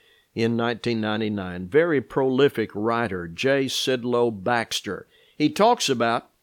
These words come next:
how advantages do not guarantee success. I quote Baxter,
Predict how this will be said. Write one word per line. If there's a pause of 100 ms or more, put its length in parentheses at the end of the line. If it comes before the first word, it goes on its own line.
(500)
how (120)
advantages (440)
do
not
guarantee
success. (1000)
I
quote
Baxter,